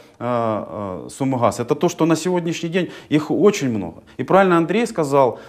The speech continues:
за, э, субсидии. Человеку сегодня надо прийти и заплатить. Все. Человек свой зак-, ну, закон не нарушает. А за-, а закон нарушает тов Сумгазбуд. О О тоже не человек. Но почему-то,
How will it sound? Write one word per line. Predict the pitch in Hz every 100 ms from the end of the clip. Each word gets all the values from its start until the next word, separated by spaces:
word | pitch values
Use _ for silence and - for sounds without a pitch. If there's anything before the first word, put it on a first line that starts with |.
| -
за, | 104 147 160 151 -
э, | 135 131
субсидии. | 127 160 - 143 98 87 - -
Человеку | 202 240 294 320
сегодня | 220 226 269 220 220
надо | 247 208
прийти | 208 220 220
и | 208
заплатить. | 143 151 156 156 131 107 _ _ _ _ _ _
Все. | - 233 233 - -
Человек | - - 202 233 339 - - -
свой | - 147 240
зак-, | 208 185 -
ну, | 151 -
закон | 113 160 170 117
не | 120 175
нарушает. | 196 190 185 - 127 80 - - _
А | -
за-, | 131 156 -
а | 127
закон | 147 180 285
нарушает | 233 180 - 113 98 - _ _ _
тов | - 220 247 - - - _ -
Сумгазбуд. | 196 190 143 160 165 165 143 104 - - _ _
О | 185 247 247 208 123 92
О |
тоже | 82 - 294 175
не | 160
человек. | - 156 143 95 - _ - - -
Но | 170
почему-то, | 220 220 214 214 285 311 165